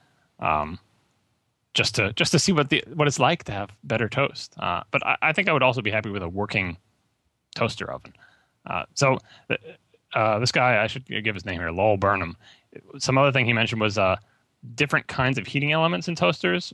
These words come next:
Uh, another one is a, a radiant coil inside a clear quartz tube, which apparently glows orange in about fifteen seconds. It gets much hotter than the steel thing does. Uh, the, the only problem with that is that it, it could have a tendency to scorch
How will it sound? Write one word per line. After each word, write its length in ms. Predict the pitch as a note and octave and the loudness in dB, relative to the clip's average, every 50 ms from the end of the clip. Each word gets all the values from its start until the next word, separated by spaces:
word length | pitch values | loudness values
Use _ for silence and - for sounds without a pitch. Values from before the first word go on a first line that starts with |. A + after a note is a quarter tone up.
| - - | -6 0
Uh, 200 | G#2+ F#2 F2 - | 0 2 2 0
another 260 | - A2+ B2+ C3+ C3+ C3 | 0 2 4 4 6 6
one 160 | C3+ B2 A2+ | 4 4 2
is 180 | G#2+ G2+ - | 0 0 0
a, 200 | G2 F2+ F2+ F2+ - _ _ _ _ - _ _ _ _ _ _ | -2 -2 -2 -2 -6 _ _ _ _ -20 _ _ _ _ _ _
a 80 | - G#2 | -2 -2
radiant 460 | G2 F#2+ G#2+ C3+ C#3+ C#3+ C#3+ B2+ G#2+ | 0 2 2 4 4 4 2 2 -2
coil 420 | - - - C3+ C3+ C#3+ C#3+ C#3 A#2+ | -2 2 4 4 6 6 4 4 2
inside 320 | G#2+ A2 - C3+ B2 G#2+ | 2 0 0 0 0 0
a 40 | G#2 | -2
clear 280 | - - - C3 C3 | -4 -2 0 0 0
quartz 400 | B2+ - - D3 C#3 - - - | 0 0 0 0 0 0 0 -6
tube, 420 | - - - B2+ B2 C3+ D#3 E3 F3+ - _ _ _ _ _ _ _ _ _ _ | -8 -4 -2 0 2 2 0 0 -4 -8 _ _ _ _ _ _ _ _ _ _
which 220 | A2+ A2 G#2+ - - - | -2 -2 -2 -2 -4 -6
apparently 520 | - C#3 - B2 C3 A#2 A2+ A2+ G#2 G2 - - _ _ _ - - - | -6 -2 0 0 0 2 0 0 -2 -2 -8 -14 _ _ _ -20 -6 2
glows 240 | C#3 A#2+ B2 B2+ | 4 6 6 6
orange 260 | A#2 A2+ A2 A#2 B2+ - | 6 4 4 4 2 2
in 80 | A2+ | 0
about 200 | A2+ G2 F#2 F2+ | 0 0 0 0
fifteen 300 | - C3+ - - C#3 B2 A2+ | 0 -2 0 2 0 0 2
seconds. 360 | - C3+ C3 - D3+ C3+ A2+ | 0 0 0 0 0 -2 0
It 40 | G2+ | -2
gets 200 | F#2+ F2+ - - | -4 -6 -2 -2
much 200 | G#2 A2 - - | -2 0 2 2
hotter 420 | B2+ A2+ A#2 A#2+ A#2+ A#2+ A#2+ A#2 _ | 4 4 4 4 2 0 -2 -4 _
than 360 | G#3 C3+ A#2 G#2+ G2+ G2+ G2+ | -6 -2 0 0 0 0 -2
the 120 | G2 G2+ F#2+ | -4 -4 -4
steel 340 | - - - A#2 A#2+ C#3 C3+ | -4 -4 0 2 4 4 4
thing 360 | - D#3 D3 D3 D3 D3+ D3+ - _ _ | 4 2 2 2 0 -2 -4 -8 _ _
does. 400 | - C#3+ D3 D3 D#3 D3+ - - _ _ _ _ _ _ _ _ _ _ _ _ _ _ _ | 2 2 4 4 2 0 -6 -14 _ _ _ _ _ _ _ _ _ _ _ _ _ _ _
Uh, 260 | - G2 F2 E2+ E2 - - _ _ _ _ _ _ _ _ _ _ _ _ _ _ _ _ _ _ _ _ _ _ _ - | -2 0 2 2 2 0 -4 _ _ _ _ _ _ _ _ _ _ _ _ _ _ _ _ _ _ _ _ _ _ _ -10
the, 160 | B2+ A#2 - | -8 -8 -6
the 160 | C#3 B2 B2+ | 0 2 4
only 140 | C#3+ D3 C3+ | 4 4 4
problem 220 | - D3+ C3+ A#2+ | 4 2 2 2
with 100 | B2 A#2 | 2 2
that 180 | A#2 A#2 A2+ A2 | 4 2 4 2
is 100 | A2 G2+ | 0 -2
that 140 | G#2 G2+ G2 | -4 -6 -4
it, 200 | G2 F#2+ A2+ - | -4 -6 -6 -8
it 80 | - D3 | -10 -8
could 100 | - G#2+ | -4 -2
have 120 | G2+ G#2 | -2 -2
a 40 | G#2 | -2
tendency 380 | G2 - A2+ G#2+ G#2+ - - G#2+ | -4 -4 -4 -4 -2 -4 -4 -4
to 80 | G2 | -4
scorch 600 | - - - - A#2 A#2+ A#2+ A2+ - - - - | -6 -8 -2 0 2 2 2 0 -2 -6 -6 -6